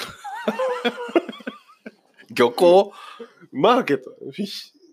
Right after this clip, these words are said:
Speaker 2: ュ、魚市場。
Speaker 1: <laughs>
Speaker 2: フィッシュマーケットだ。で、言い方が、漁村なんつったらお前、干されんぞ、お前。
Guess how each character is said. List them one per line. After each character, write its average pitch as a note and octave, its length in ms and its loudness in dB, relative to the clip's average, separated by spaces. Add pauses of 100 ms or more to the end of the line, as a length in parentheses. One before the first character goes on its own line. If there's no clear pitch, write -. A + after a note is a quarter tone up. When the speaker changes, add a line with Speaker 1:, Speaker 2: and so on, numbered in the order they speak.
Speaker 2:
ュ、 D3 40 -8
魚 A#3 220 4
市 G#3+ 200 -2
場。 G#2 120 0
Speaker 1:
<laughs> B2+ 40 -2
Speaker 2:
フ - 0 - (1800)
ィ F#3+ 60 -2
ッ - 20 0
シ - 240 0
ュ - 20 6
マ A3+ 180 6
ー C#3+ 40 0
ケ A2+ 120 -2
ッ - 60 -6
ト - 160 -16
だ。 - 120 -20 (1120)
で、 A#2+ 80 -6
言 F3+ 140 -8
い D#4+ 60 -14
方 G#3 300 2
が、 G#2+ 140 -2 (400)
漁 D#3 140 8
村 C4+ 280 4
な B3 200 6
ん D#3+ 60 -2
つ - 160 -12
っ - 40 -20
た B2+ 100 0
ら G#2 100 -2
お - 20 -10
前、 F2+ 200 -12 (1400)
干 - 160 -2
さ A3+ 160 2
れ G#3 120 6
ん C3+ 60 2
ぞ、 - 140 -10
お - 40 -16
前。 - 100 -20